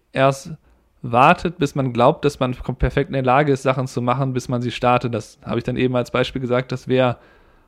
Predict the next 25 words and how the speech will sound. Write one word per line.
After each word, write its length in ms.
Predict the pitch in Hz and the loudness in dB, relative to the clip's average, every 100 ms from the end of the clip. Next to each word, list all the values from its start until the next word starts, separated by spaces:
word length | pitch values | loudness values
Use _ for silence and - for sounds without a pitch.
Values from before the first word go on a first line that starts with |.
| _ | _
unseren 480 | 127 123 127 123 123 _ _ | -2 2 2 2 -6 _ _
YouTube-Kanal 720 | 143 151 180 165 147 143 143 143 | 0 2 2 2 0 4 4 4
haben 140 | 139 | 2
wir 100 | 135 | 2
auch 120 | 147 | 2
angefangen, 720 | - 123 127 - 120 123 143 - _ _ - | 0 -2 -2 0 0 0 -4 -8 _ _ -14
bevor 280 | - 123 | -2 2
wir 120 | 123 120 | 2 2
ansatzweise, 840 | 131 127 - 127 127 123 131 127 _ _ _ _ _ - | 2 0 2 2 4 2 0 -2 _ _ _ _ _ -4
ähm, 360 | 120 117 113 - | -2 -2 -4 -8
da 340 | - 123 120 | -2 2 4
ein 80 | 123 | 4
richtiges, 580 | 131 - 127 127 - - _ | 0 -2 2 2 2 -10 _
perfektes 480 | - 117 135 - 127 | -4 -2 -2 -2 -2
Konzept 480 | - 120 - - - | -2 0 0 0 0
hatten, 360 | 147 - 160 143 | -2 0 -4 -2
bevor 280 | 113 123 | 0 2
wir 80 | 120 | 2
genau 300 | 120 120 117 | 2 2 4
wussten, 320 | 127 - 127 | 2 0 -2
wie 100 | 120 | 0
wir 80 | 117 | 0
das 140 | 117 - | 0 -2
jetzt 180 | 113 | -2
machen, 360 | 123 131 170 | 0 2 2